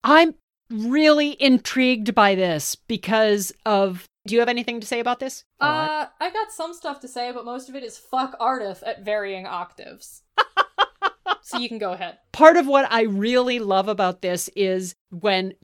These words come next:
Speaker 1: Torreson kind of realizes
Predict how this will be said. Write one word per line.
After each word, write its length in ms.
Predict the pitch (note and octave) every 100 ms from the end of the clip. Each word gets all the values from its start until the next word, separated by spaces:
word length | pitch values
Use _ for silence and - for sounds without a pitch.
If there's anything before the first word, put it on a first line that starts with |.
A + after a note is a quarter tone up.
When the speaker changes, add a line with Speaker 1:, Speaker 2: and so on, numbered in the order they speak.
| _
Speaker 1:
Torreson 1000 | - C#4 C#4 C#4 C#4 C4 A#3+ A3 A3 A3 - -
kind 240 | - D4+
of 280 | C#4 F#3 E3
realizes 1080 | A3 B3+ C4 A3 F#3 F#3 F3 F3+ F3+ F3